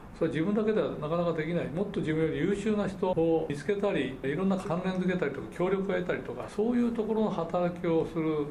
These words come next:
そういう人材がやはり企業を成長させる一番重要なポイントじゃないかと思うんですね。そういう意味では、ノウハウとか技術とか新しいビジネスモデルとか発明とか、こういう人をいかに育てるか。育てるっていうのは、自分のところで育てることもできるし、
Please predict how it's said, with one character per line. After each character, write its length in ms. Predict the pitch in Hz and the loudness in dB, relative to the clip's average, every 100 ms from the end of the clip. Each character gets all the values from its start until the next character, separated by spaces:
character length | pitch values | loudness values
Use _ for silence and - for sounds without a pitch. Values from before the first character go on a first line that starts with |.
| - | -4
そ 140 | - 202 | 0 2
う 20 | |
い 80 | 208 | 2
う 20 | |
人 180 | 185 190 | 2 2
材 140 | 190 | 2
が 80 | 185 | 2
や 60 | |
は 120 | - 185 | 2 2
り 300 | 151 120 - - | 2 0 -4 -6
企 180 | 165 165 | 0 2
業 120 | 143 | 4
を 300 | 123 110 - - | 2 -2 -6 -4
成 140 | 156 | -4
長 160 | 151 156 | 0 0
さ 120 | 139 - | -2 -2
せ 60 | 143 | 2
る 240 | 131 131 - - - | 2 0 -4 -12 -4
一 100 | 180 | 0
番 160 | 185 | 0
重 140 | 165 170 | 2 2
要 60 | |
な 80 | 170 | 2
ポ 160 | 170 165 | 2 -2
イ 40 | |
ン 20 | |
ト 100 | 160 | 0
じ 80 | 160 | 2
ゃ 60 | 156 | 2
な 100 | 135 | 0
い 40 | |
か 60 | 107 | -4
と 120 | - | -8
思 80 | 110 | -8
う 40 | |
ん 280 | 110 - 143 | -10 -10 -6
で 60 | 127 | -6
す 20 | |
ね。 60 | 117 - - - | -8 -14 -16 -4
そ 60 | 185 | 2
う 40 | |
い 20 | |
う 40 | 214 | 2
意 20 | |
味 80 | 196 | 2
で 60 | |
は、 100 | 147 | 0
ノ 140 | 143 175 | 0 0
ウ 20 | |
ハ 120 | - | 0
ウ 100 | 127 | -2
と 60 | - | -4
か 300 | - 120 110 - | -8 -8 -8 -2
技 60 | 160 | 0
術 160 | - | 0
と 80 | 127 | -4
か 300 | - 117 117 - | -6 -8 -4 -2
新 120 | 151 | 0
し 100 | - | 0
い 40 | |
ビ 120 | - 135 | 0 0
ジ 60 | |
ネ 60 | 151 | 0
ス 180 | 147 160 | 0 0
モ 120 | 139 | 2
デ 80 | 135 | 2
ル 60 | |
と 120 | - - | 0 -6
か 300 | - 117 - | -6 -6 -6
発 280 | - - 160 | -6 0 2
明 140 | 156 | 2
と 120 | 147 | 2
か、 260 | 143 - 135 - | 0 -2 -4 -2
こ 100 | 185 | 0
う 40 | |
い 460 | 202 196 190 214 180 | 2 0 -2 0 0
う 20 | |
人 220 | 180 196 | 0 2
を 320 | 175 127 117 - - | 2 2 0 -2 -2
い 100 | 170 | -2
か 140 | 254 | 0
に 100 | 240 | 0
育 280 | 151 151 156 | 2 0 2
て 80 | 151 | 0
る 100 | 139 | 0
か。 280 | 123 110 - - - | -2 -4 -8 -14 -2
育 200 | 196 202 | 0 0
て 80 | 233 | 0
る 80 | |
っ 20 | 233 | -2
て 60 | |
い 40 | - | 0
う 40 | |
の 60 | 175 | 0
は、 40 | |
自 140 | 143 151 | 2 2
分 180 | 220 220 | 4 4
の 100 | 226 | 4
と 100 | 214 | 2
こ 100 | 220 | 2
ろ 80 | |
で 80 | 208 | 2
育 260 | - 165 165 | 2 0 2
て 80 | 170 | -2
る 60 | |
こ 100 | 165 | 0
と 80 | 135 | 0
も 100 | 127 | -2
で 120 | 131 | -4
き 120 | 127 | -4
る 120 | 151 101 | -4 -4
し、 320 | - 123 | -4 -4